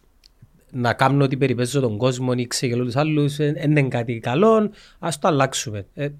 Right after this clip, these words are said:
έγινε. Μπορώ όμως να πάω να του πω μια-δυο κουβέντες, να του πω, "Ξέρεις,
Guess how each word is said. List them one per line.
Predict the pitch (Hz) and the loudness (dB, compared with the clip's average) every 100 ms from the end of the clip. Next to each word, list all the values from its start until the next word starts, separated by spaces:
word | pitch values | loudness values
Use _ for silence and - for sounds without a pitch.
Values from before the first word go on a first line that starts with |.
| - | -16
έγινε. | - 160 156 113 87 - _ - - - _ _ _ _ - | 0 2 4 2 -2 -12 _ -20 -20 -20 _ _ _ _ -10
Μπορώ | 107 104 139 147 196 | 0 6 8 10 10
όμως | 208 143 131 202 - | 8 8 6 2 -2
να | 139 127 | -2 2
πάω | 156 | 4
να | 180 | 4
του | 165 | 2
πω | 143 170 170 | 2 4 4
μια-δυο | 160 165 180 - 185 | 2 2 0 0 -2
κουβέντες, | 165 147 156 151 160 196 | 2 4 4 4 0 0
να | 202 | 0
του | 165 | 0
πω, | 180 | 0
"Ξέρεις, | - 208 220 156 - | 0 0 0 0 -4